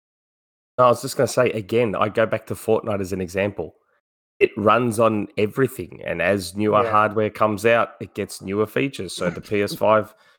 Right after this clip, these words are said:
Speaker 1: and the Series X have extra stuff that all the others don't have. And I just think you don't, you don't make a move as big as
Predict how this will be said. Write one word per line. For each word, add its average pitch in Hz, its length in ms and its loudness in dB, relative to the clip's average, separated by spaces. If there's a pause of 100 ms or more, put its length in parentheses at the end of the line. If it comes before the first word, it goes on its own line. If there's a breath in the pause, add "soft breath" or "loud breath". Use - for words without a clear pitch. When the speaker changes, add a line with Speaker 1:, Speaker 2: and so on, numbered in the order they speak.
(160 soft breath)
Speaker 1:
and 101 160 0
the 98 40 2
Series 107 440 0
X - 240 -2
have 110 420 2 (180)
extra - 300 -8
stuff - 320 -2
that 117 140 2
all 123 120 4
the 127 140 2
others 135 260 0
don't 98 280 2
have. 87 420 -4
And 90 160 -6 (380 soft breath)
I 143 100 4
just 156 220 -8
think 160 240 -2 (420 soft breath)
you 123 160 -2
don't, 151 400 2 (360)
you 120 120 0
don't 165 240 2 (260)
make 117 540 -2 (100)
a 110 80 0
move 107 440 0
as 90 140 -4
big 117 340 -2
as 107 340 -2